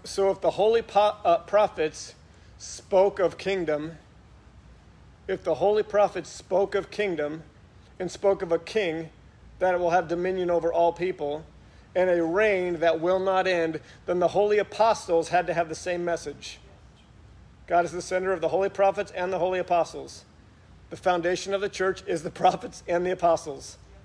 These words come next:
with Christ as a cornerstone. The message never changes. The message is always the same, so it has to be repeated. Right? So what do the apostles say?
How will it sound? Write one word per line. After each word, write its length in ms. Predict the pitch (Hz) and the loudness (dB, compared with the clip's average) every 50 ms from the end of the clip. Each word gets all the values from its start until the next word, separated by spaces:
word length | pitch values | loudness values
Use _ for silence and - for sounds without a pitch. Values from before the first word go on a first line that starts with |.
| - - - - - | -20 -20 -20 -14 -12
with 180 | 170 165 - | -10 -10 -6
Christ 300 | - 180 170 165 151 - | -2 0 0 0 0 -2
as 100 | 175 165 | -8 -10
a 40 | 180 | -8
cornerstone. 580 | - 185 190 180 175 156 - - 156 143 139 143 | -4 -4 -2 -2 -2 -4 -4 -6 -6 -6 -6 -4
The 80 | 147 160 | -4 -2
message 480 | 165 165 170 170 165 - 196 160 - | -2 0 0 -2 -2 -4 -8 -10 -8
never 240 | 180 185 180 180 202 | -6 -4 -4 -4 -4
changes. 600 | - - 196 196 190 185 170 202 202 185 - - - - - - | -4 -4 -4 -4 -4 -2 -2 -4 -4 -4 -8 -14 -20 -20 -14 -10
The 60 | 165 | -6
message 400 | 170 170 175 170 - 185 175 160 | -4 -2 -2 -4 -4 -8 -12 -12
is 120 | 170 139 160 | -8 -2 0
always 300 | 156 160 170 190 170 175 | 0 2 2 0 -2 -6
the 100 | 220 190 | -8 -8
same, 380 | - 214 208 202 208 208 175 - - - - - | -4 0 0 2 0 0 -4 -8 -14 -20 -10 -4
so 100 | 202 202 | -4 -2
it 80 | 190 | -2
has 300 | - 160 175 185 175 - | 0 0 0 0 -2 -4
to 80 | - 185 | -6 -2
be 100 | 185 196 | 0 2
repeated. 560 | 190 196 185 196 208 214 175 - - - - - - - - - - - - - - - - - - - - - - - - - - - - - - - - - - - - | 2 2 2 -2 -2 -4 -4 -6 -8 -10 -16 -20 -20 -20 -20 -20 -20 -20 -20 -20 -20 -20 -20 -20 -20 -20 -20 -20 -20 -20 -20 -20 -20 -20 -20 -20 -20 -20 -20 -20 -20 -14 -6
Right? 260 | - - - 214 - - - - - - - - - - - - | -2 0 0 0 -2 -6 -16 -20 -20 -20 -20 -20 -20 -20 -20 -14
So 160 | - - 180 | -8 -6 -2
what 120 | 170 175 180 | 0 0 0
do 60 | 185 | 2
the 100 | 180 190 | 2 0
apostles 460 | 196 190 - 190 185 185 - 175 156 | 0 2 2 2 2 2 0 -4 -10
say? 300 | - - 165 147 135 131 | -6 -4 -4 -4 -4 -6